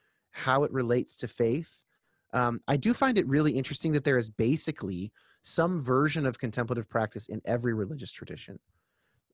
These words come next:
Uh, and so there's something about it that works, that people who have sought God have found helpful. It also might be worth thinking about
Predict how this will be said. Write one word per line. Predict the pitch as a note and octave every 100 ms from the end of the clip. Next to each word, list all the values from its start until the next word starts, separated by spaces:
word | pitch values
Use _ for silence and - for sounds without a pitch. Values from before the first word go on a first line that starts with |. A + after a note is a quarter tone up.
| -
Uh, | A2 G2 -
and | B2 A2+
so | - C3+ B2 A#2 - _ _ _
there's | C#3+ C#3
something | A#3+ C4+ C4
about | E3 D3+ C#3+
it | C3
that | -
works, | A2 A#2+ B2 - - -
that | G#3+ -
people | - F3+ G3 F3
who | - D3+
have | C3 A2
sought | - - C3 C3 -
God | A#2 A#2 G2+ D#2+ F2 - _ _ _ _
have | - B2
found | A2+ - C3 B2+ B2
helpful. | G2 G2+ - - E2+ F#2 - _ - - - -
It | E3 -
also | G#3 - A#3+
might | F3 D#3+ -
be | C#3 C3+
worth | C3 B2+
thinking | - C#3+ C3+ C#3
about | A#2 A#2 G#2+ -